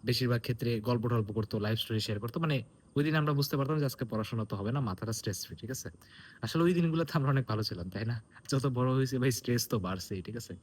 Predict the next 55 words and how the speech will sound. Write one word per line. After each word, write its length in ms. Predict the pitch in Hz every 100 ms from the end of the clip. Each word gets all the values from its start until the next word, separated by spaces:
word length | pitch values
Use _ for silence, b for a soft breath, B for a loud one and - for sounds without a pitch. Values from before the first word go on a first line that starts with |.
| B B
টিচার্স 360 | 147 139 151 131
ডে 100 | 135
আর 60 | 127
ওইভাবে 260 | 120 117
ফিল 200 | 113 120
করা 200 | 107 90
হয় 140 | 78 71
না। 120 | 80 - B B -
তারপর 260 | 156 156
আমরা 200 | 156 147
অনলাইনের 320 | 127 127 127 123
যে 100 | 117
ভাইয়েরা 280 | 113 110
পড়াই, 280 | 104 104 117 -
তোমরা 380 | 101 98 98 101
অনেক 240 | 101 101 - _
ভালোবাসা 360 | 101 101 107 -
দাও। 160 | 101 - - -
এটার 200 | 92 95
জন্য 200 | 92 95
আমরা 160 | 98
সবাই 260 | 98 117 113
অনেক, 240 | 123 131
অনেক, 220 | 120 123
অনেক, 200 | 113 117
অনেক 140 | 110 107
বেশি 200 | 107 104
গ্রেটফুল। 440 | 95 104 - 170 - B B B
আমাকেও 400 | 95 101 117 110
আজকে 260 | 107 - -
সারাদিন 280 | 107 101 107
অনেক 220 | 104 101
মেসেজ 180 | 113 110
আসছে, 360 | 110 - 117
এটার 160 | 87 87
জন্য 340 | 92 92 90 - -
আলহামদুলিল্লাহ। 580 | 95 107 120 123 120 135 - B B -
Thank 160 | - 110
you 100 | 123
সবাইকে। 440 | 135 127 120 147 - B B B -
আর 440 | 92 87 87 85
just 300 | 90 123 -
একটাই 180 | 139 170
বলবো, 220 | 160 175
ঠিক 160 | 202 165
আছে? 140 | 147
টিচার্স 360 | 120 143 160 143
ডে 60 | 156
হিসেবে 240 | 147 143
আসলে 220 | 139 135
আমাদের 200 | 127 120
টিচারদের 360 | 120 123 117 117
চাওয়া 200 | 117 113
থাকে 180 | 107 104
একটাই। 340 | 92 -